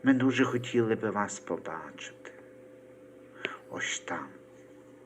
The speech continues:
на цвинтарі, уся ця фальшивість пропала. Заплановані дуже важливі справи, зустрічі,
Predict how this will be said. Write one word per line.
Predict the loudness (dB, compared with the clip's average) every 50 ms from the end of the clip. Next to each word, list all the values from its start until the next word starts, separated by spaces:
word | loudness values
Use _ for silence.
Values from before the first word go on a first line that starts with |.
| -20 -20 -20 -20 -20 -20 -20 -16 -10 -10 -8 -8 -8 -12 -12 -12 -8
на | -4 0 2 2 2 0
цвинтарі, | -4 -6 -4 0 2 2 2 0 -2 -4 -4 -4 -4 0 0 -2 -2 -2 -8 -12 -12 -14 -14 -10
уся | -6 0 2 4 4 2
ця | 2 2 0 0
фальшивість | 2 2 2 2 4 4 2 2 2 0 0 -2 -4 -6 -6
пропала. | -4 -4 -4 -4 -4 -4 -4 -4 -4 -4 -6 -10 -12 -14 -16 -20 -20 -20 -20 -20 -20 -20 -20 -20 -20 -20 -20 -20 -20 -20 -20 -20 -20 -20 -20 -20 -20 -20 -20 -20 -20 -20 -20 -20 -20 -20 -20 -20 -20 -20 -20 -20 -20 -20 -20 -20 -20 -20 -20 -20 -20 -20 -20 -20 -20 -18 -12
Заплановані | -8 -4 -4 -2 0 2 2 4 4 4 4 6 4 4 4 4 2 0 -2 -4 -6 -14 -18 -18 -16 -12
дуже | -8 -2 0 2 2 2 4 2
важливі | 4 4 2 0 0 -2 0 2 4 4 4 2 0 0
справи, | -2 -6 -8 -6 -4 -2 -2 -2 -2 -2 -2 -4 -4 -6 -10 -14 -16 -18 -16 -12
зустрічі, | -8 -6 -4 -2 -2 -4 -4 -6 -6 -6 -6 -6 -6 -6 -8 -8 -10